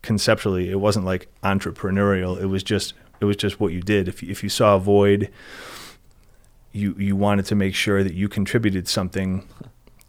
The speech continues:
uh, to that void. And, and even moving forward into, into where Wolf Brigade is now, that's, that's my, <laughs> that's my da-, daily, that's my daily reflection is, are we doing something either a little bit different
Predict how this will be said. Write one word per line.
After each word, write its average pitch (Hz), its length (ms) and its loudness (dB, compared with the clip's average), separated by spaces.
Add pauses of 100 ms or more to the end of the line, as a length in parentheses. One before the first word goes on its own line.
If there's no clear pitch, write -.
uh, 92 220 -6
to 143 160 2
that 92 180 4
void. 92 340 2
And, 90 180 -4
and 95 300 -2 (760)
even 117 260 4
moving 104 340 4
forward 101 300 4
into, 95 360 -6
into 104 200 -2
where 95 180 0
Wolf 98 220 0
Brigade 98 220 -2
is 92 140 -2
now, 101 200 0
that's, 95 240 -4
that's - 380 -2 (160)
my, 90 320 -2 (220)
<laughs> - 220 -8
that's 98 260 -2
my 98 360 4 (600)
da-, 101 260 2
daily, 101 520 2 (200)
that's 95 320 -4
my 95 140 -2
daily 95 460 0 (240)
reflection 95 760 -4
is, 90 420 -4
are 98 160 2
we 107 160 2
doing 104 280 4
something 98 580 0 (580)
either 98 260 2
a 90 60 2
little 107 200 4
bit 95 220 0
different 98 420 -2